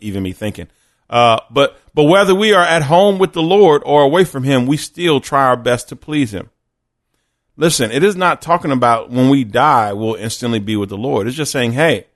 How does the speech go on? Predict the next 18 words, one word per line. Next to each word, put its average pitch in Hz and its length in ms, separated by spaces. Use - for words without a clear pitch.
you 131 140
know, 127 200
while 120 360
we're 147 180
in 127 200
these 147 260
meat 131 260
bags 139 360
called 143 280
bodies, 156 440
we'll, 139 420
we'll, 131 420
we'll 139 360
enjoy, 135 560
but - 360
we 131 120
understand 135 540
that 107 200